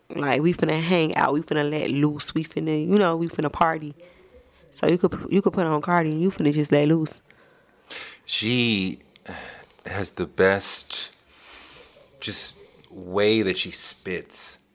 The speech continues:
Speaker 1: Mm-hmm.
Speaker 2: She could spit the phone book and it would be interesting.
Speaker 1: She, she got,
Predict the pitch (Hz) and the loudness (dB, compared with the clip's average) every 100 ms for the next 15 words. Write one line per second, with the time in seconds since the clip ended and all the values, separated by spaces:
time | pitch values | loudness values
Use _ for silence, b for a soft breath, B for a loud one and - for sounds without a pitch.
0 | - 185 190 180 196 - 123 117 - 98 | 0 2 4 0 -2 -4 -4 -4 -4 -6
1 | - - 101 95 92 85 76 - - 87 | -6 -6 -2 -2 -2 -4 -6 -8 -8 -8
2 | 71 78 73 69 82 - 71 - 71 - | -8 -10 -10 -10 -10 -10 -12 -14 -16 -18
3 | - - - - - - - - - 185 | -20 -20 -18 -8 -6 -4 -6 -6 0 0
4 | - | 0